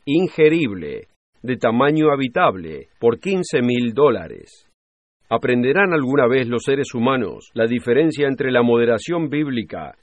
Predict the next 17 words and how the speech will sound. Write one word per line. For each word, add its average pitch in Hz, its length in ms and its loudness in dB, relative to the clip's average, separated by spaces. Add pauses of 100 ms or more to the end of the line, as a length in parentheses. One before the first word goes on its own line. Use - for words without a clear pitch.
y 127 100 -4
el 123 120 0
exceso 135 520 -2
carnal? 120 540 -2 (260)
Hasta 110 240 -2
la 120 140 6
naturaleza 127 640 2
de 147 120 2
las 117 140 -2
compras 170 420 0
navideñas 135 760 0
están 117 340 -2
cambiando. 113 640 -4 (140)
La 85 120 -12
firma 170 320 0
británica 139 800 0 (100)
eDigital 135 800 -2